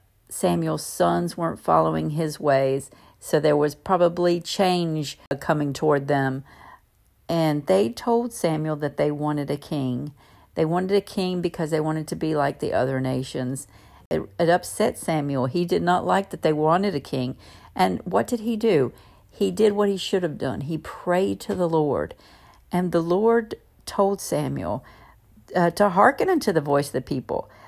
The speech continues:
that they have continually fought against the Lord. They have continually disobeyed and not honored the Lord and not served the Lord.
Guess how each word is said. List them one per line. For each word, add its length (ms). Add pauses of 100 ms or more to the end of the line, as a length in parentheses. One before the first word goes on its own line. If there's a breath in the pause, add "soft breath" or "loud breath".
(160 loud breath)
that 340
they 200
have 440 (720 soft breath)
continually 1300 (240 soft breath)
fought 460
against 400
the 100
Lord. 320
They 100
have 200
continually 720
disobeyed 1080 (440 loud breath)
and 220
not 260
honored 440
the 100
Lord 460 (320 loud breath)
and 140
not 200
served 480
the 120
Lord. 440